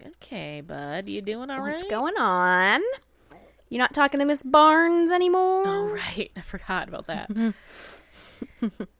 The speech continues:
Speaker 1: But Morgan is just like, "He's making me do all these sh-, all this shit and, like, jump through all these hoops, and I can't figure out why." And J J is like,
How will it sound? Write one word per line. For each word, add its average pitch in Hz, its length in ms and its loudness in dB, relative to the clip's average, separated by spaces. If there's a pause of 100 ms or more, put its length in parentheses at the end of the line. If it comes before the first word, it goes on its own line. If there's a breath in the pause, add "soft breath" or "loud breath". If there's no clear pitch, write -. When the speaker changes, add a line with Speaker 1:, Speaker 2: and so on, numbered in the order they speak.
(160)
Speaker 1:
But 226 140 4
Morgan 262 320 8
is 233 160 2
just 233 160 -4
like, 214 140 2
"He's 214 260 -4
making 247 280 -4
me 359 120 -6
do 240 180 -6
all 226 160 -2
these 220 220 -6
sh-, - 200 -6
all 190 140 -8
this 202 160 -6
shit - 240 -2
and, 170 100 -10
like, 160 200 -8
jump 170 180 -4
through 165 160 -10
all 170 80 -6
these 165 200 -8
hoops, 277 280 -6
and 165 80 -12
I 156 80 -12
can't 156 320 -12
figure 160 240 -6
out 156 180 -2
why." 185 440 2
And 165 120 -8
J 160 160 -4
J 160 140 -8
is 156 180 -10
like, 160 140 -8